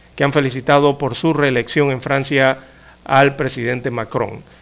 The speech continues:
Entre los que destacó, eh, la felicitación, eh, ha sido la de Vladimir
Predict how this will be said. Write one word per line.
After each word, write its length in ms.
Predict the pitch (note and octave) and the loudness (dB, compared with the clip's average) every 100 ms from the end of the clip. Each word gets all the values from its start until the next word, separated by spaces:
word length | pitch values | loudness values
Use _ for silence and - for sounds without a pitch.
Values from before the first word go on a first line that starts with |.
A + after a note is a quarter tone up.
| - - _ | -20 -20 _
Entre 800 | D#3+ D#3 D#3 D3+ D#3 D#3 D3+ D3+ | 2 4 4 4 6 8 10 8
los 200 | D3+ D3+ | 6 4
que 160 | D#3+ D3+ | 4 4
destacó, 840 | D3 - C#3+ - F3+ A#3+ D#4 G#4+ | 4 2 0 4 8 8 6 -2
eh, 720 | - C#3+ C3+ C3 C3 B2 A#2+ A#2+ | 2 4 6 6 4 2 0 0
la 140 | C3 | 0
felicitación, 1000 | D3+ C#3 C3 C#3+ D3 B2+ E3 F3 A3+ D4 F#4 | 0 0 0 -2 -2 2 4 4 4 0 -4
eh, 220 | C3+ B2+ | -2 -2
ha 100 | C3+ | -4
sido 460 | C3+ G3 G3+ G3 G3 | -2 0 4 6 6
la 240 | E3 C#3 | 6 6
de 140 | C3+ B2 | 4 2
Vladimir 840 | A#2+ C#3+ B2+ C3 E3+ F#3 F#3 | 4 2 2 2 4 4 0